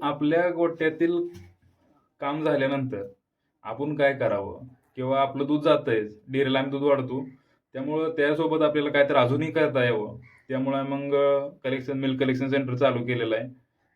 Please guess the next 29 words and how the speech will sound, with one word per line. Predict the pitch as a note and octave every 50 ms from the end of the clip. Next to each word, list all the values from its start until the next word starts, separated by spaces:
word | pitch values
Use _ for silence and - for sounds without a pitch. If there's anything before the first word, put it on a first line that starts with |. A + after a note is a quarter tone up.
| -
तर | C#3+ C3
तेही | D3 D3+ D#3
आम्ही | D#3 D3+ D#3 D#3 D3+
म्हशीचं | C#3+ C#3 B2+ D3 C#3 C#3 C#3
दूध, | C3 C#3 C#3 C#3 C3 - - C3+
गायचं | B2 A#2+ B2 A#2+ A#2+ C3+ B2+
दूध | B2+ B2+ B2+ B2+ B2+ - - - - _ -
घेण्याचा | B2+ C3 B2+ B2+ B2+ B2
प्लॅन | A#2+ A#2+ B2 B2 A#2+ B2
केला, | A#2+ B2 A#2+ A#2+ A#2+
प्लस | B2 B2 B2 B2 -
पशुखाद्यही | C3+ B2 B2+ C3+ B2+ C3+ C3 C3 C#3 D3
आम्ही | D3 C#3+ C#3 C3
ठेवलेलं | C3 C#3 C3 C3+ C3+ C3 C3+
आहे | C3+
की | C3 C3+ D3+ D#3+ D#3+ - - _ _ _ _ _ _ -
पशुखाद्यही | B2+ A#2+ A#2+ C#3 C3+ C3+ C#3 C3+ C3 C3 C3 C3 C3+ D3 -
शेतकऱ्यांना | - - - C#3 C#3+ C3+ C3 C3 C3 C3 C3 C3 - C#3
उपलब्ध | C3 B2+ C3 C3 B2+ B2 B2
व्हावं, | B2 A#2+ A#2+ B2 B2+ B2+ C#3
ते | D3
पण | D3 D#3 D#3
सुलभ | - C#3 D3 D3+ C3+
दरामध्ये, | B2+ C3+ B2+ B2 A#2+ A#2+ A#2+ B2+ D3 E3+ F#3 F3+ - _ _ _ _ _ _ - - _ -
की | E3+ E3+
शेतकऱ्यांचं | E3 F3 E3+ F3 - - E3+ E3+ E3+ E3+ F3 E3+ F3 G3
नुकसान | G3 G3 - - F3 D#3+ D#3
होऊ | D3+ D3 C3 A#2 G#2+
नये. | G2 F#2+